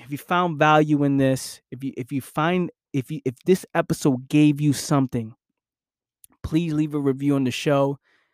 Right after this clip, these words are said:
It's on, um, you know, especially if you listen to this on Apple Podcasts, share this with somebody you know. Only if you, you've gotten serious value from this. If I, if this did something to you mentally and physically, if you got some form of energy of this,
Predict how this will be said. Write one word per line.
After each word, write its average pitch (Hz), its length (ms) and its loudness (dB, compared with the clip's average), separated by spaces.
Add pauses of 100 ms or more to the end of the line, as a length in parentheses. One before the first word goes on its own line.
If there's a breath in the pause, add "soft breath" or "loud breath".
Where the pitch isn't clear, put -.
(260)
It's 123 260 -10
on, 113 300 -8
um, 110 440 -6 (120)
you 123 100 -2
know, 117 80 -2
especially 135 380 -2
if 131 60 0
you 131 60 4
listen 135 280 2
to 123 100 -2
this 120 100 -2
on 131 140 2
Apple 123 280 -2
Podcasts, 120 560 -2
share 151 260 4
this 147 180 0
with 135 120 -4
somebody 131 360 2
you 123 140 4
know. 131 400 4 (220)
Only 214 340 6
if 202 160 0
you, 196 240 4
you've 165 320 2
gotten 165 280 2
serious 156 520 -2
value 143 360 2
from 131 200 -6
this. 123 240 -4 (320 soft breath)
If 135 100 -8
I, 135 180 -2
if 135 200 -2
this 165 220 2
did 160 280 4
something 131 460 -2
to 135 120 -10
you 123 260 -4 (340)
mentally 147 640 0
and 117 120 -6
physically, 143 540 0
if 139 60 -6
you 143 40 -6
got 143 160 0
some 156 240 -4
form 143 240 0
of 127 160 -2
energy 139 400 2
of 123 120 -4
this, 127 200 -2